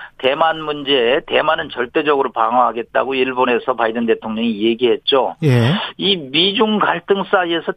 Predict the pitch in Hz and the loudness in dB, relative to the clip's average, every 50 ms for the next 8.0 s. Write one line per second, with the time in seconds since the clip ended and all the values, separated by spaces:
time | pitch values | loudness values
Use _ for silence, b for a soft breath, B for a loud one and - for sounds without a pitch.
0 | _ - - - 117 147 165 185 185 185 180 165 151 - - - 156 143 - - | _ -12 -4 0 0 0 2 2 0 0 0 -2 -2 -2 -4 -10 -12 -10 -10 -10
1 | 175 202 220 - - - - - 202 196 196 190 185 - - 180 170 170 165 156 | -10 -10 -10 -10 -12 -10 -4 -2 -2 -2 -2 -6 -8 -2 -2 -2 0 0 -4 -6
2 | - 175 185 202 202 190 - 226 214 196 - B B B B B B B B B | -4 -2 -2 -2 -2 0 0 0 0 0 -4 B B B B B B B B B
3 | B B B _ - - 151 156 147 131 123 117 110 107 - - - 123 120 117 | B B B _ 0 2 2 2 2 2 0 0 -2 -4 -6 -6 -4 -4 -4 -4
4 | - - - 175 180 180 180 175 - 196 185 180 175 175 170 - - - 147 156 | -6 -8 -6 -2 0 0 0 2 2 2 2 2 0 0 -2 -2 -4 -4 0 0
5 | 170 170 156 143 - 156 147 143 139 - - 175 170 - - - _ 175 202 233 | 0 0 0 -2 -6 0 0 0 0 2 0 -2 -2 -2 -6 -14 _ -12 -6 -2
6 | 247 196 - - - 190 - - 196 165 143 139 - - - 175 180 165 117 - | -2 -2 -2 -4 -8 -8 -2 0 2 2 2 0 0 -4 0 0 0 0 0 0
7 | - 123 104 95 101 107 123 120 - 180 170 160 147 139 123 113 107 104 107 - | 0 2 2 4 2 2 4 4 4 4 4 4 4 2 0 0 -4 -6 -8 -10